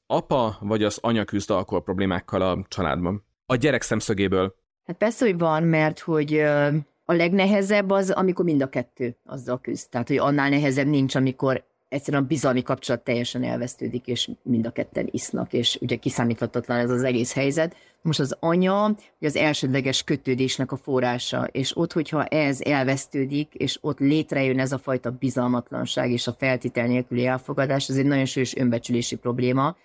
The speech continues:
Speaker 2: de ugyanúgy az apánál is, mert hogy, hogy az apa kell validáljon, ugye pont a világba való kilépés, a, az elindulás, hogy merjél felnőtté válni, merj elszakadni ettől a,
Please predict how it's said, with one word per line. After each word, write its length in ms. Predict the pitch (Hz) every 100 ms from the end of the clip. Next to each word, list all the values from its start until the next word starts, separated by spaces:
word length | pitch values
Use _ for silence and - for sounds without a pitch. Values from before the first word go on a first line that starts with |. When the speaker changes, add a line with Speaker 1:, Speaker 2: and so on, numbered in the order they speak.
| _ _
Speaker 2:
de 180 | 147 151
ugyanúgy 360 | 175 170 160 160
az 120 | 151
apánál 580 | 180 190 175 151 135 127
is, 240 | 135 147
mert 240 | 160 143 -
hogy, 240 | 156 143 - _ _
hogy 180 | - 143
az 120 | 151 -
apa 280 | 175 190
kell 180 | 170 151
validáljon, 840 | 135 147 135 123 131 127 127 123 127
ugye 180 | - 139
pont 320 | 131 170 151
a 100 | 151
világba 520 | 143 185 175 156 143 139
való 260 | 139 131
kilépés, 800 | 123 147 127 127 123 127 127 -
a, 340 | 131 127 131 -
az 180 | 147 139
elindulás, 800 | 160 160 143 135 127 127 131 -
hogy 140 | 131
merjél 400 | 147 160 151 143
felnőtté 600 | 135 143 131 127 123 131
válni, 640 | 123 123 123 123 127 127 123 _ _ _
merj 340 | 139 160 156 156
elszakadni 720 | 160 147 - 151 151 131 131
ettől 340 | 127 - 131
a, 280 | 123 127 123